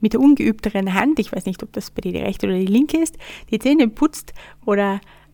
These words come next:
einen Apfel schneidest, dann braucht das deutlich mehr Ressourcen. Das fordert dich viel mehr, als wenn du mit der geübteren Hand diese Tätigkeiten verrichtest. Und solche Gewohnheiten im Denken oder Tun,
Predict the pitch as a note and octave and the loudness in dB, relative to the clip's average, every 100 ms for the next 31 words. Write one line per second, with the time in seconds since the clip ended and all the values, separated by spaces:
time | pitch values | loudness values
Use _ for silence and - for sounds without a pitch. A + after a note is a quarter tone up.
0 | _ G#3 G3+ G3+ - A#3+ - A3+ - G3+ | _ -2 0 0 -2 -2 0 -2 0 -2
1 | F3+ F#3+ G#3 G3+ - - - G#3 G#3 G3 | 0 0 -2 -4 -6 -18 -2 0 2 -2
2 | G3 - - G#3+ G#3+ G#3+ G3 G#3+ G#3 A3 | -6 -6 0 0 4 2 2 2 2 4
3 | G#3 G#3+ G#3+ G#3+ A3+ A3 A3 G3+ G3 - | 4 4 2 4 4 4 2 -4 -4 -10
4 | - - - G#3+ - - - - - G#3+ | -20 -20 -6 -6 -6 -14 -20 -18 2 6
5 | G#3+ G#3+ G#3+ G3 - G#3 G#3 F#3+ G3 F#3+ | 8 6 2 0 0 0 4 4 4 2
6 | - - - - G3 - G3 F#3+ G3 G3 | -8 -20 -12 -4 -4 -2 -2 2 0 0
7 | G3 F#3+ F#3 - A#3 B3 - G#3 G3 F#3+ | 0 -2 -2 -4 2 2 4 2 2 2
8 | F#3 G3+ F#3+ - G#3+ F#3+ G#3 - - G#3+ | 0 -2 -4 -6 -6 -4 -4 -2 -4 -4
9 | - F#3 - F#3+ F#3 F#3 - - - - | -4 -6 -4 -6 -4 -6 -8 -12 -12 -20
10 | _ _ _ - A#3+ G3+ G3 G3 F#3+ G3+ | _ _ _ -8 -2 0 0 0 -2 -2
11 | F#3+ G#3+ A3 A#3 B3+ B3 G3+ G3 F#3 G#3+ | 0 2 2 2 0 -2 0 0 0 -2
12 | - A3 F#3+ F#3+ - A3 A#3+ D#4+ | -4 -4 -4 -6 -2 4 6 6